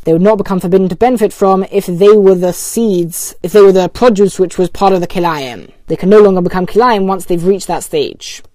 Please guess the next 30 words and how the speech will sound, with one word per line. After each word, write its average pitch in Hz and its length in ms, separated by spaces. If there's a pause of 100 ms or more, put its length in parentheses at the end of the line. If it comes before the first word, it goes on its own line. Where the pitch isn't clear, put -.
(140)
Mishnah 240 280
Ches, - 360
Otzitz 262 440
Nokov, - 640 (220)
a - 40
plant 254 360
pot 240 120
with 208 100
a 185 40
hole 214 260
in 160 120
it 202 240
at 180 80
the 165 60
bottom, 175 600 (220)
and 160 100
the 160 40
hole 220 180
needs 202 160
to - 60
be 185 100
large 202 260
enough 190 240
for - 160
a 175 60
small 214 340
root 220 380
to - 100
go 175 180
through. 160 480